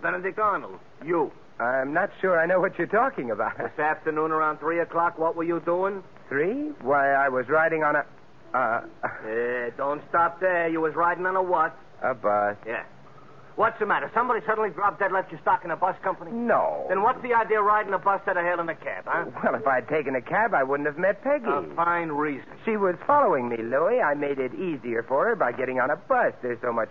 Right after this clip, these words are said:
Speaker 2: roomier than cabs. <laughs>
Speaker 1: All right, I forgive you.
Speaker 2: <laughs> Thank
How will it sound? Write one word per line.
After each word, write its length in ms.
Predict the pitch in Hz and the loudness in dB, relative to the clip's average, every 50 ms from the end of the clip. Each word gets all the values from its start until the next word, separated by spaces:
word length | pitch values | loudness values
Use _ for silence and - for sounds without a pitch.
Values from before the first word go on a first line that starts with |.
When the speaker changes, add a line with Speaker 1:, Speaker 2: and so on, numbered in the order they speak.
| - | -8
Speaker 2:
roomier 560 | 107 113 143 190 214 202 156 131 117 101 98 | -10 -6 -2 0 0 0 0 -2 -4 -4 -4
than 180 | 101 98 101 101 95 | -4 -4 -6 -6 -8
cabs. 540 | - - 180 165 143 - - - - - - - - - | -4 -2 0 0 0 -2 -4 -10 -10 -16 -18 -18 -12 -12
<laughs> 1600 | 127 117 - - - - - - - - - 440 - - - - - - - - - - - - - - - - - - - | -12 -12 -12 -16 -18 -16 -16 -16 -16 -14 -14 -14 -12 -14 -16 -20 -20 -20 -20 -20 -20 -20 -20 -20 -20 -20 -20 -20 -20 -12 -4
Speaker 1:
All 160 | - 160 180 180 | -2 0 2 2
right, 200 | 170 160 156 147 | 2 2 2 0
I 120 | 139 143 139 - | -2 -2 -4 -6
forgive 340 | 147 143 123 120 120 107 - - - - - - - - | -8 -8 -8 -8 -12 -12 -12 -14 -20 -20 -20 -20 -14 -12
you. 60 | - - - - | -12 -10 -4 -4
Speaker 2:
<laughs> 80 | - 98 - - - - - - | -4 -4 -4 -10 -14 -16 -6 -4
Thank 220 | 131 117 82 71 | -2 -2 -2 -4